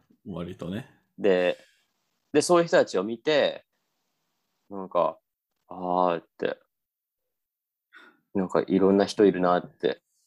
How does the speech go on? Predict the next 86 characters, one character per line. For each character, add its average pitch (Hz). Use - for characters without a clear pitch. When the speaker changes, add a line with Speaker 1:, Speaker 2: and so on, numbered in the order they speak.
Speaker 1:
う 107
ん。 92
ま 98
あ -
自 101
分、 123
Speaker 2:
常 -
に、 92
Speaker 1:
ま 139
あ、 -
Speaker 2:
そ -
う。 131
Speaker 1:
ま -
あ、 -
普 -
通 165
に 165
家 175
だ 175
っ -
た 147
ら、 -
Speaker 2:
自 -
分 -
の 98
家 -
だ -
け -
だ -
か 85
ら。 87
Speaker 1:
あ、 120
そ 127
う。 101
Speaker 2:
そ 104
う。 -
Speaker 1:
他 165
の 165
人 160
の 160
存 160
在 101
あ 104
ん 107
ま 113
り。 113
<laughs> 143
Speaker 2:
そ 143
う 131
そ 131
う 120
そ 131
う 123
そ 127
う 117
そ 127
う 131
そ 107
う。 -
Speaker 1:
ね。 131
Speaker 2:
な 127
ん -
か、 -
Speaker 1:
気 127
づ 90
か 170
な 101
い。 107
Speaker 2:
他 147
の 156
家 269
の、 123
Speaker 1:
<laughs> -
Speaker 2:
他 139
の 165
人 160
の 117
存 104
在 101
が 95
さ、 98
な 95
ん 90
か 87
そ -
の、 78